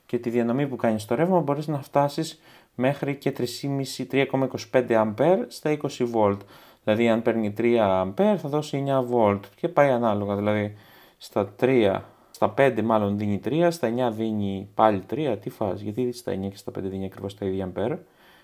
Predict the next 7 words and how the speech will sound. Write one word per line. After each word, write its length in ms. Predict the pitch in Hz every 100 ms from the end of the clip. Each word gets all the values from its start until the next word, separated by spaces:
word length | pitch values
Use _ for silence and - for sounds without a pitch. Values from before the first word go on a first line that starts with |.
| _ -
Ενδιαφέρον 680 | 104 104 101 107 95 101
αυτό. 380 | 101 - 170 202 _ - - - - - - - -
Τυπικά 420 | 175 175 220 220
σταθερά 460 | - 180 190 220 220
μάλλον 340 | 120 110 107
στα 340 | - - 104
εννιά, 600 | 104 107 101 101 98 101